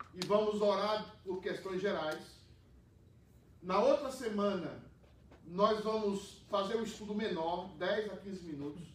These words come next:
e vamos dar ênfase à oração. E assim vamos sucessivamente até terminarmos esse processo. E vemos quantos ficam aqui na terça-feira. Porque na igreja presbiteriana, qualquer culto de semana é um fracasso.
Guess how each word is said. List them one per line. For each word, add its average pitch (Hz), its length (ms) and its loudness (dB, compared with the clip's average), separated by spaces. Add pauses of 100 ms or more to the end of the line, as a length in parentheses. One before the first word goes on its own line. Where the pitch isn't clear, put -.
(500)
e 160 60 -16
vamos 202 300 0
dar 190 260 2
ênfase 185 300 -6
à 175 120 0
oração. 175 480 -8 (840)
E 175 100 0
assim 185 320 -2
vamos 190 340 2
sucessivamente 175 920 -6 (520)
até 180 280 -4
terminarmos 165 680 -4
esse 151 180 -8
processo. - 600 -12 (340)
E 165 120 -8
vemos 180 360 2 (220)
quantos 233 540 -2
ficam 175 500 -10 (380)
aqui 165 360 -4
na 160 120 -6
terça-feira. - 600 -8 (840)
Porque 170 220 2
na 220 100 4
igreja 233 240 0
presbiteriana, 202 680 0
qualquer 269 500 -2
culto 214 220 -8
de 196 80 -12
semana 190 440 0
é 202 40 -2
um 202 80 -4
fracasso. - 540 -8